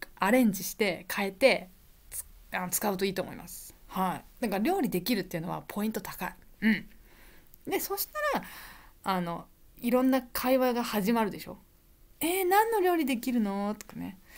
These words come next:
「え、毎朝作るの？すごい。え、国にいる時も作ってたの？」とか。「え、あなたのお父さんもそうですか？」とか。「そうです、父も」とか。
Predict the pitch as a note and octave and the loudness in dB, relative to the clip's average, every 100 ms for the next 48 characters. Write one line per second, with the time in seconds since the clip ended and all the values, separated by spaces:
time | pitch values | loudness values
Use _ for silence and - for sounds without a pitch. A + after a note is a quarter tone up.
0 | - - - A#3+ F#3 E4 G#4 G#4+ - - | -20 -20 -4 0 0 0 2 2 0 -2
1 | C4+ A3 G3 G3 G3+ G#3 - F3+ C#4 F4 | -2 -2 -2 -2 -2 -4 -6 -2 4 6
2 | F4+ E4 F#3 - - D4+ D#4+ D#4+ - A#3+ | 8 6 2 -4 -6 -2 -2 -2 -2 0
3 | C#4 D4+ D#4 D#4+ E4 F4 C#4 - - A#3+ | 2 0 -2 -2 -4 -2 -2 -2 -6 -6
4 | C4+ G#3+ F3+ F#3 F#3+ - - - - D4 | -4 -2 -2 -2 -4 -12 -18 -18 -10 -10
5 | - - - C#4 F#4 F#4 A3 F#3+ F#4 F#4 | -10 -20 -2 0 2 2 2 2 2 2
6 | F4+ C4+ - C#4 G#3 F#3 - B3+ E4+ F#4+ | 2 2 2 0 0 -2 0 2 2 0
7 | - - - - - - - - - D4+ | -6 -18 -18 -20 -20 -20 -20 -14 -4 -2
8 | B3 - - D#4+ C#4 A3+ - | 0 0 2 4 4 4 -2